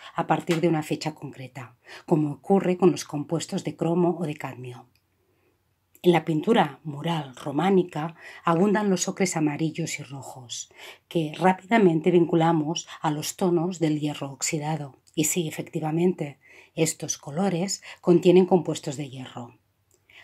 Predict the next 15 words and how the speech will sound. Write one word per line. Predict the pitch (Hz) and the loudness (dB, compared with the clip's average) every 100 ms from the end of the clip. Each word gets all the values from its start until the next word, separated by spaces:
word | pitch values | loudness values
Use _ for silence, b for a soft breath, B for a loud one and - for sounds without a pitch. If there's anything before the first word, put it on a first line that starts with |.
| _ | _
Lo | 180 170 | 2 2
que | 170 | 0
puede | 220 226 | 2 4
sorprendernos | 247 - 202 - 156 156 156 151 139 - | 4 0 -6 -4 -2 0 0 -2 -6 -2
más | 170 170 175 - | 0 0 -4 -6
es | 170 - | -4 -4
que | 165 | -4
el | 147 | 0
hierro | 190 208 | 0 0
está | - 196 | -6 -8
presente | 165 - 151 139 | -6 -6 -8 -10
también | 139 131 151 170 170 180 B B | -16 -8 -2 -2 -2 -8 B B
en | 165 175 | 2 4
los | 175 180 170 | 4 0 -4
azules. | - 135 123 120 - - | -6 -12 -18 -8 -6 -6